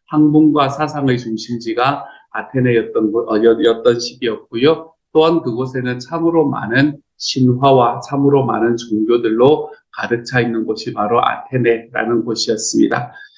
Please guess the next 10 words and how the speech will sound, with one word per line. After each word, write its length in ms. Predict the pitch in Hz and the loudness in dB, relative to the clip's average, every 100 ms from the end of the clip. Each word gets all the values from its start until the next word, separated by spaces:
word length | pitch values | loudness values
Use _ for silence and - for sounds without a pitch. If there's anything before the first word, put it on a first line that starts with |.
| _ _ - | _ _ -2
그 100 | 170 | 0
아테네에 520 | 143 180 175 160 151 | 0 2 4 4 4
갔더니 800 | 139 151 156 143 143 143 120 110 | 0 4 6 6 6 4 2 2
그러면서 500 | 143 135 127 123 127 | 2 2 0 -2 -4
그들을, 360 | 160 151 143 143 | 0 4 4 2
바울이 420 | 113 131 131 127 | 0 0 0 -6
그들을 360 | 139 131 127 | -4 -4 -4
기다렸다라고 1000 | - 120 120 120 - 117 117 - 120 123 | -4 -2 -2 -2 0 0 0 -6 -8 -4
이야기했는데 680 | 113 113 107 117 113 117 110 | -2 0 0 0 2 2 2
그들은 440 | 131 123 120 113 | 2 2 0 -2